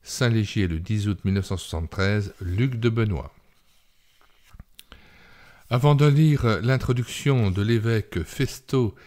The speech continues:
Kivengere, euh, nous indiquons que nous avons mis dans les commentaires de cette vidéo le lien de téléchargement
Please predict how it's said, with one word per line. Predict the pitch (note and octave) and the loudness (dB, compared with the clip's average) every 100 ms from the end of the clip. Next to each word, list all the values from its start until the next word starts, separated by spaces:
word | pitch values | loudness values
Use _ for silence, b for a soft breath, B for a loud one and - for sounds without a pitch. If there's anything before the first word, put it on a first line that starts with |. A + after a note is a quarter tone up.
| B B | B B
Kivengere, | - C#3 A#2+ A2 F#2+ F#2+ F2 G2 A2+ - B B B B - | -4 0 0 0 0 -2 -2 -2 -4 -8 B B B B -8
euh, | F#2+ F2+ | -4 -2
nous | G#2+ C#3+ C3+ | 2 2 4
indiquons | A#2 A#2 - A2+ F#2+ | 2 -2 -4 -4 -2
que | F2 | -4
nous | F#2+ G2+ | -4 -4
avons | G2+ G#2 | -4 -4
mis | G2+ A2 G#2+ E2 B B B | -2 -2 -2 -4 B B B
dans | G2+ A2 | -6 0
les | A2 | 0
commentaires | G#2 A#2 G#2+ G2+ A2 | 0 -2 -2 -2 -2
de | F2+ | -4
cette | - F2+ E2+ | -6 -8 -6
vidéo | G#2 G2 G2+ B2 B2 B B B | -6 -2 -2 -2 -4 B B B
le | F#2 F#2 | -2 0
lien | F#2 B2+ B2 | 2 4 4
de | E2+ | 2
téléchargement | - A2 A2 A2+ G2+ A#2 A2+ A2 F2 - | 0 -2 -2 -4 -4 -2 0 0 -2 -6